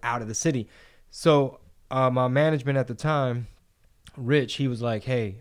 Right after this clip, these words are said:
um, the mayor set up a, a link. It's for the Red Cross. Uh, J J Watt also gave all that money there. So if you want, just use that one," right? 'Cause I didn't wanna be the one to be like, "All right, um,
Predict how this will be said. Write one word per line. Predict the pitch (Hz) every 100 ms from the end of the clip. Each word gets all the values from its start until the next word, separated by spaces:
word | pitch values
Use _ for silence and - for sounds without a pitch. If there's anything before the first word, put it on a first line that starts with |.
| -
um, | 110 107 104 101 98 92 - - - _ _ _
the | - 117 117
mayor | 120 131 131
set | - 127
up | 113
a, | 123 -
a | 120
link. | 110 139 143 - - -
It's | 110 -
for | 113
the | 104
Red | 113 107
Cross. | 131 127 127 123 - - -
Uh, | 123
J | 110 120
J | 113
Watt | 110 120 123 -
also | 120 - 117
gave | 120 113
all | 117
that | 117 120
money | 123 120
there. | 120 123 123 - - _
So | - 120 113
if | 107
you | 120
want, | 120 143 127 117
just | 113 - -
use | 127 143 123
that | 113 101
one," | 90 _ _ _
right? | 113 135 156
'Cause | 131 143 147
I | 196
didn't | 247
wanna | 160 135
be | 120 135
the | 127
one | 117 135 127
to | 113
be | 135
like, | 127 127 123 -
"All | 175 208
right, | 202 202 -
um, | 185 180